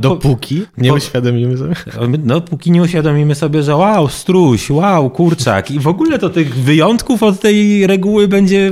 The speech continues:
Speaker 2: po prostu bardzo, bardzo dużo, nie?
Speaker 1: Jasne.
Speaker 2: No i, e, Roche zaczęła konstruować taką koncepcję, to się nazywa czasem modelem radialnym, ale to już mniejsza tam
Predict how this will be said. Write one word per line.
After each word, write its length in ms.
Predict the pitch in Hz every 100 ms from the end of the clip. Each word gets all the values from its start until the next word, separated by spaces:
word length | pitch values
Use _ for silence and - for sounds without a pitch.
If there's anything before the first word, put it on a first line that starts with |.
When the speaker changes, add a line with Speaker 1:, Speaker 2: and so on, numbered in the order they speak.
| 190
Speaker 2:
po 80 | 185
prostu 680 | 202 185 185 185 185 190 190 - - -
bardzo, 400 | 156 147 160 175
bardzo 340 | 160 160 160 156
dużo, 340 | 120 92 92
nie? 160 | 101 131
Speaker 1:
Jasne. 320 | 262 - 101 - - -
Speaker 2:
No 140 | 113 147
i, 280 | 175 175 175 - - -
e, 240 | 135 131 - 120 160
Roche 0 | 294 - - -
zaczęła 400 | 113 135 156 180
konstruować 760 | 180 151 131 - 135 214 220 175
taką 300 | 151 147 139
koncepcję, 640 | 139 135 135 113 - 95 98
to 200 | 117 113
się 140 | 123
nazywa 320 | 117 120 120
czasem 260 | 120 98 98
modelem 400 | 98 90 85 95
radialnym, 680 | 139 175 196 180 160 143 127
ale 140 | 107
to 60 | 95
już 160 | -
mniejsza 400 | 113 110 113 -
tam 260 | 104 104